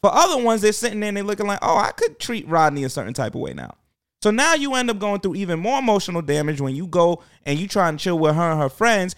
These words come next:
and her friends is, is goofing on you. Her friends is making you look like a fucking clown, talking to you a certain type of way.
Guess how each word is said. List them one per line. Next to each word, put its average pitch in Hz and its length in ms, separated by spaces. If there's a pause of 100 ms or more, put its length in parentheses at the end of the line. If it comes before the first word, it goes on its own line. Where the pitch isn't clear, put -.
(140)
and 147 120
her 170 80
friends 180 380
is, 151 220
is 139 280
goofing 139 380
on 101 160
you. - 80 (360)
Her 170 80
friends 185 340
is 156 140
making 165 340
you 170 140
look 160 200
like 143 240 (280)
a 135 80
fucking 151 400
clown, 147 400 (800)
talking 175 300
to 175 100
you 165 160
a - 20
certain 147 300
type 139 240
of 131 80
way. 104 240